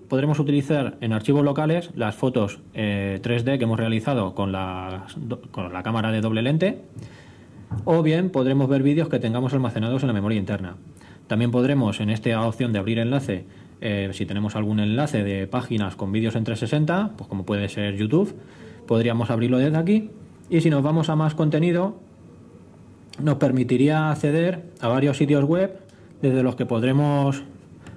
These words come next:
descargar contenido para las gafas V R. Como podéis ver aquí, eh, Z T ya nos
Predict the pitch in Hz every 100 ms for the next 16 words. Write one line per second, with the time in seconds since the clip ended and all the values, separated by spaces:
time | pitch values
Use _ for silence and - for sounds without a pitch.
0 | - - 127 131 127 147 156 143 110 110
1 | 127 139 170 - - - - - - -
2 | - - 104 98 95 92 92 98 92 92
3 | 113 110 104 92 87 120 165 - - -
4 | - - - - - - - - - -
5 | - - - - - - - - - -
6 | - - - - - - - - - -
7 | 110 110 117 120 120 120 170 190 - -
8 | - - 101 95 92 113 113 127 117 113
9 | 107